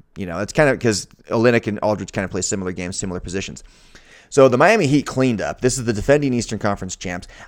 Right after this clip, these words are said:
I still, looking at their roster, looking at everything, I still don't put them in the, certainly not in the category of the Brooklyn Nets,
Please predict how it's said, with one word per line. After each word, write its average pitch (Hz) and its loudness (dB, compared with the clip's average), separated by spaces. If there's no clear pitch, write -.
I 127 6
still, 180 8
looking 170 2
at 160 2
their 135 4
roster, 120 2
looking 127 -2
at 110 -2
everything, 117 0
I 123 2
still 165 4
don't 135 4
put 123 2
them 117 0
in 107 -4
the, 107 -6
certainly 123 0
not 110 0
in 87 -6
the 101 -8
category 107 0
of 98 -4
the 95 -8
Brooklyn 98 -8
Nets, 120 -4